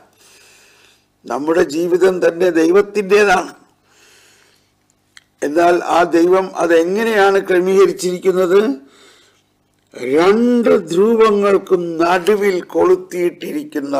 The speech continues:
ഒന്നാണ് ജീവിതമെന്ന് സന്യാസം പ്രത്യേക വിധത്തിൽ കാണിച്ചു തരുന്നു. ഈ ധ്രുവങ്ങൾ ദൈവവചനവും വിശുദ്ധ കുർബാനയുമാണ്.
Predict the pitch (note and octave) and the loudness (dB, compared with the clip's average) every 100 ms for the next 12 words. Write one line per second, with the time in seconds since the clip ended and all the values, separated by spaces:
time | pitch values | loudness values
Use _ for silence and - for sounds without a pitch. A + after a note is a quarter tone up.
0 | B2+ - _ _ _ _ _ _ - A#2+ | -4 -8 _ _ _ _ _ _ -6 -6
1 | A#2 G#2+ - - _ _ _ _ _ _ | -4 -10 -12 -20 _ _ _ _ _ _
2 | _ _ B2+ D3+ E3+ F3 E3 D#3 D#3 D3+ | _ _ -8 -4 0 2 4 4 2 0
3 | F#3 B3 - - - - C#3+ E3+ G#3+ A#3+ | -2 -2 -6 -14 -10 -4 -4 -4 -2 0
4 | C4 A3 B3+ B3 G#3+ - F3+ - G#3 G#3 | 0 0 0 0 -2 -2 -2 2 4 4
5 | G3 F#3 F3 F3+ F3+ F#3+ F#3 G#3+ G#3+ G#3+ | 4 4 2 0 -2 0 0 0 0 2
6 | G#3 E3+ C3 - _ _ _ _ _ _ | 2 0 -10 -16 _ _ _ _ _ _
7 | _ E3 A#3+ F#3 G3 E3 D3+ C#3 D3 D#3+ | _ -4 -2 0 2 2 2 -2 0 -2
8 | - - _ _ _ _ _ _ _ - | -4 -14 _ _ _ _ _ _ _ -4
9 | D#3 F#3 A3 A3+ A3 F#3+ C#3+ F#3+ E3 C#3+ | 2 4 4 4 2 0 0 0 0 0
10 | D#3 F#3 C4+ _ _ _ _ _ _ _ | -2 -4 -12 _ _ _ _ _ _ _
11 | A#2 C#3 D3 C#3 C#3+ B2+ B2 C#3 E3+ - | -14 -6 -2 0 0 -2 -6 -8 -8 -10